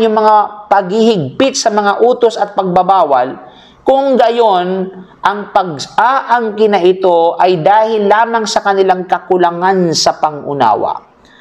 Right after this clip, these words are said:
kanilang kawalan ng pasensya ng sabar, at kanilang kahinaan sa kanilang relihiyon. Di ba? May mga tao na nagsasabi na, "Bakit pa ihigpitan natin yung paghihigpit na yun? Sa panahon lang yun ni Propeta Muhammad, hindi sa panahon na ito." Ang tanong, sino ka ba para sabihin yun?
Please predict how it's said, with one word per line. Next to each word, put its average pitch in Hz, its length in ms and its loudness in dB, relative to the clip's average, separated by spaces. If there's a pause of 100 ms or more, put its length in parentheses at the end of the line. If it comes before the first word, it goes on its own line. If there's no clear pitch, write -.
(380)
kanilang 220 480 0
kawalan 233 560 0
ng 226 160 0
pasensya 226 560 0
ng 208 160 -2
sabar, 180 600 0 (280)
at 202 160 -2
kanilang 220 480 0
kahinaan 233 800 0
sa 220 160 0
kanilang 202 480 0
relihiyon. 131 800 0 (400)
Di - 80 -10
ba? 196 240 -2 (400)
May 202 80 -2
mga 240 240 -2
tao 254 320 2
na 226 240 0
nagsasabi 220 480 -2
na, 226 240 0
"Bakit 262 400 -4
pa 220 240 2
ihigpitan 220 640 0
natin 240 320 0
yung 214 80 -8
paghihigpit 214 800 -4
na 220 80 0
yun? 254 160 -2
Sa 254 160 -2
panahon 226 400 0
lang 220 160 0
yun 240 80 0
ni 226 80 2
Propeta 220 400 0
Muhammad, 220 480 0
hindi 220 160 0
sa 233 80 2
panahon 220 400 0
na 214 80 2
ito." 226 160 -2
Ang 240 80 -2
tanong, 240 240 -2
sino 262 240 2
ka 208 80 2
ba 202 160 0
para 196 160 0
sabihin 190 560 0
yun? 110 60 -6